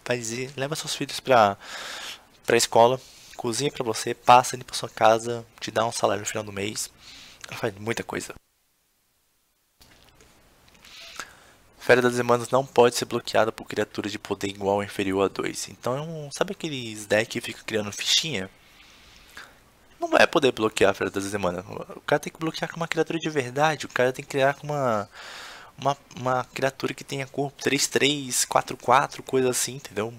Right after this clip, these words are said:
Um tokenzinho que os, às vezes alguns decks ficam fazendo token dois barra dois, como era o Golos até esse final de semana,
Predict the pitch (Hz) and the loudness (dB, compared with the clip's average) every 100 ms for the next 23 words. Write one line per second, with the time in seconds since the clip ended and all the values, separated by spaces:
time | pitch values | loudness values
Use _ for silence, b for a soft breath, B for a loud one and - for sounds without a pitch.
0 | 104 - - - 127 - 139 - 131 127 | -20 -20 -20 -16 -8 0 0 0 -6 -6
1 | 139 123 101 95 - - 104 110 120 117 | -4 -6 -4 -6 -4 -2 -2 0 -4 -2
2 | 117 104 113 - 120 113 104 107 107 - | -2 0 0 -2 -4 -4 -6 -2 -2 -2
3 | 101 101 - 101 92 98 113 104 98 - | -2 0 0 -2 -2 0 0 0 -4 -8
4 | B B B B B - 110 110 110 101 | B B B B B -2 4 6 4 2
5 | 110 101 120 113 95 98 - 104 - 104 | 8 10 10 8 2 0 0 -2 -2 -4
6 | 98 - 95 104 107 | -4 -4 2 4 4